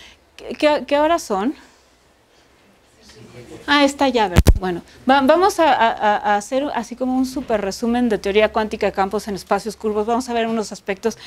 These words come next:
interesantes en sí. <laughs> Ya, ya sé, sí, da, da, da risa tener que irnos tan rápidos, pero por lo menos agarrar un poco el saborcito, ¿no? A mí lo que me interesa más de, de la teoría es que la noción de partícula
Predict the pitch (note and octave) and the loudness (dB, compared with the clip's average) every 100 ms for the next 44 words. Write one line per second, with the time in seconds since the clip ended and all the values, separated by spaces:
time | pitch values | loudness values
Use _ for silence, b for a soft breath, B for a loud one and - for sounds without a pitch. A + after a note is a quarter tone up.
0 | B B B G#3+ G#3 G#3+ G#3+ A#3+ B3 C4 | B B B -2 2 2 4 2 2 2
1 | A#3 G3+ - G#3+ F#3 - - A#3 B3+ B | 0 -2 -2 -2 -2 -8 0 4 4 B
2 | B B - C4+ C4+ B3 C4 B3+ B3 B3 | B B 2 4 6 4 6 6 8 8
3 | B3 A3 A#3+ B3 A3 A#3 A#3+ A#3+ C4 G#3+ | 6 6 6 6 4 4 2 -2 -2 -2
4 | G3+ G#3 A3+ A3 G#3+ - F#3 F#3 A3+ A3+ | -4 -4 -2 0 -2 -4 -4 -2 0 0
5 | A#3 A#3 A#3+ B3 C4 D4 E4 C4+ G#3+ G#3 | 2 0 2 2 2 2 0 0 0 2
6 | G#3+ A3+ A3 F#3+ G3+ G3+ G3+ F3+ F3 E3+ | 2 0 -4 -2 -2 -2 -6 -8 -10 -16
7 | - F3 G3+ C4 B B B B B B | -14 -10 -10 -12 B B B B B B
8 | - _ _ _ - C#4+ F#4 A4 F4+ C4+ | -20 _ _ _ 2 4 4 4 2 2
9 | B3+ A#3+ B3+ C#4 C#4+ B3 B3+ C4 - G#3 | 2 2 2 0 0 0 0 -2 -6 -2
10 | G3+ G3 G#3 G3 G3 G3+ G#3 G#3 G#3 - | 0 0 0 0 0 -4 -2 -2 -2 -4
11 | B B B B - B3+ C4 D#4+ C4+ A#3 | B B B B -2 0 0 0 0 -2
12 | - C4+ D4+ D4+ G#3 G3 A3+ - G#3 G3 | -2 0 0 2 0 0 -8 -6 -2 0
13 | B3 | 0